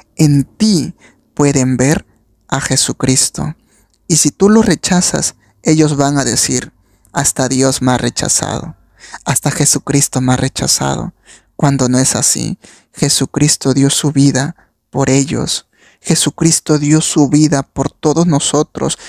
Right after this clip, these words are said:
No solamente lo dio por unos cuantos. Jesucristo, como dice su palabra, no vino por los justos, sino vino por los pecadores. Por ellos vino Jesús.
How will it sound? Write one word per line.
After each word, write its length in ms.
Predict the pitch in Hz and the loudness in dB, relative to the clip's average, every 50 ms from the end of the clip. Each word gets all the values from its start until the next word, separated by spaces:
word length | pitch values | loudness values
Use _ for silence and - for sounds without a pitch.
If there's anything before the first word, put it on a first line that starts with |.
| - _ | -20 _
No 120 | - 196 220 | 0 0 0
solamente 600 | - - 240 233 226 202 208 214 208 - - 220 | 2 2 2 2 2 4 2 2 2 0 0 2
lo 160 | 202 170 147 | 2 2 2
dio 520 | - 147 143 147 156 180 196 185 - 240 - _ - - _ _ | 2 2 2 4 4 4 4 2 0 -4 -10 _ -20 -20 _ _
por 160 | - 156 156 | -2 0 2
unos 320 | 156 160 165 165 160 - | 4 4 4 2 2 0
cuantos. 880 | - - _ - 147 135 143 147 147 - - - - - - - - - _ _ - - - - _ | -4 -10 _ -2 0 0 0 0 -2 -4 -8 -10 -10 -8 -8 -8 -10 -12 _ _ -16 -16 -16 -14 _
Jesucristo, 800 | - - 180 - - 160 - - 180 208 196 - - - 151 151 - | -4 -2 -2 -2 -2 -4 -2 0 0 0 0 -2 -4 -4 -4 -4 -2
como 240 | - 147 151 147 147 | -2 0 2 2 2
dice 160 | 165 185 190 | 2 2 0
su 180 | 208 - 190 175 | 2 0 0 0
palabra, 420 | - 135 143 151 156 - 165 156 | 0 0 2 2 2 2 0 0
no 200 | 160 175 180 175 | 2 4 2 4
vino 400 | 175 185 185 190 175 160 151 - | 2 2 4 4 4 4 2 0
por 220 | - 147 139 143 | -2 -2 -2 0
los 240 | 147 135 135 131 - | 0 0 0 -2 -2
justos, 880 | - - - 180 190 202 - - - _ - - - - 175 - - - - - - - _ | -6 -2 0 2 2 2 0 -4 -10 _ -4 -2 -2 -2 -4 -6 -10 -14 -16 -18 -18 -8 _
sino 320 | - - 180 185 190 180 | 0 2 4 4 4 4
vino 340 | 185 196 196 196 196 190 - | 4 2 2 2 2 0 0
por 180 | - 170 165 | -4 -4 -2
los 220 | 160 147 147 - - - _ | 0 0 -2 -2 -6 -4 _
pecadores. 960 | - 135 - - 135 135 131 - 156 185 190 185 165 151 151 - - - - - - - - - _ _ | -2 -2 -2 0 -2 0 2 2 4 4 4 4 4 2 2 2 0 -2 -4 -8 -16 -20 -20 -20 _ _
Por 180 | - 175 165 | 0 2 2
ellos 320 | 190 202 - 220 214 - - | 2 2 2 0 0 0 -2
vino 300 | - 196 208 214 214 196 | 0 0 2 4 4 2
Jesús. 720 | - - 151 - - - 131 127 135 - - - - - | 2 0 -2 -2 -2 -2 -4 -4 -4 -6 -8 -12 -14 -16